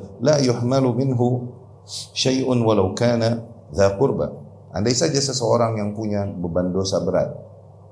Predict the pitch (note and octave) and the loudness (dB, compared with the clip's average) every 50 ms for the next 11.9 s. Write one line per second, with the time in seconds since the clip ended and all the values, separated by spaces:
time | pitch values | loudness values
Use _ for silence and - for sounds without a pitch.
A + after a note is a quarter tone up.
0 | - - - - - D#2+ F#2 G#2+ A#2 B2 B2 A#2+ - E2 D#2 E2 F2 G2 G#2 A#2 | -20 -20 -20 -12 -6 -2 0 2 2 2 2 2 0 0 -2 -2 -2 -2 0 0
1 | A2+ A2+ A2 - A2+ A#2+ G#2 E2+ D#2 C#2+ - - - - F#2+ F2+ F2+ G#2 F#2+ G2+ | 0 0 0 0 0 2 0 0 -2 -4 -8 -12 -14 -12 -8 -4 -4 -2 0 2
2 | G#2+ A2+ B2+ C3 C3 B2 - A#2 G#2 F2+ D#2+ D2+ C#2 - - - - - - - | 2 2 2 2 0 -2 -2 -2 -2 -2 -4 -6 -8 -12 -14 -18 -20 -20 -20 -20
3 | - - - - - - - - - - - - - - - A#2 B2 C3 B2+ B2 | -20 -20 -20 -20 -20 -20 -20 -20 -20 -20 -20 -20 -8 -2 0 0 2 2 2 2
4 | A#2+ A#2 A2+ A2 A2 G2 G2+ G2 G2 G2 G2 G2 - D3+ E3 D#3+ C#3 - - - | 2 4 4 4 2 4 4 2 2 2 0 2 4 2 2 2 2 0 -2 -4
5 | - - - - - - - - - - - - - - - - - G2+ A2 D#3+ | -8 -14 -18 -20 -20 -20 -20 -20 -20 -20 -20 -20 -20 -20 -12 -8 -6 -4 -2 0
6 | D#3+ D#3 D3 C#3+ D3+ G3+ A#3 A3+ F#3 D3 C3+ C3 C3 C3+ - C#3+ B2 A#2+ A#2+ A#2+ | 2 4 6 6 6 6 4 4 4 4 4 2 0 0 0 0 0 0 0 -2
7 | A#2+ C#3 C#3+ C3+ A#2+ A#2 - D3+ D#3 - G#2 G2 F#2 F#2+ G2 G2+ G2+ G#2 A2 A#2 | -2 -4 -4 -2 -2 -2 -2 -4 -6 -6 -4 -4 -4 -2 -2 0 0 2 2 2
8 | B2+ C#3+ C3+ C3 B2+ A#2+ G#2+ G2+ G2+ G#2 - D3 C3+ B2+ B2+ A#2+ A#2+ A#2 - A2 | 0 0 0 0 0 0 2 2 2 2 2 0 0 0 0 -2 -2 -2 -2 -4
9 | G#2 G2 G2+ - C#3 C#3 - C3 C#3 C#3 - - - - - - - - - G#2 | -4 -6 -6 -6 -6 -4 0 0 0 0 0 -2 -8 -12 -18 -20 -18 -10 -4 -2
10 | G#2+ B2 C3 B2 C3 B2 A2+ - - A2 G2 G2 G#2 - - G#2 G#2 G2+ F#2 F2 | 0 0 0 0 0 -2 -2 -2 -4 -4 -4 -4 -4 -4 -4 -6 -6 -6 -6 -6
11 | - - F#2+ F#2+ - G2+ F#2 - - E2 D#2+ E2+ F2 F#2+ G2 F2+ E2 | -6 -6 -8 -6 -6 -8 -10 -10 -10 -10 -8 -6 -4 -2 -2 -2 -2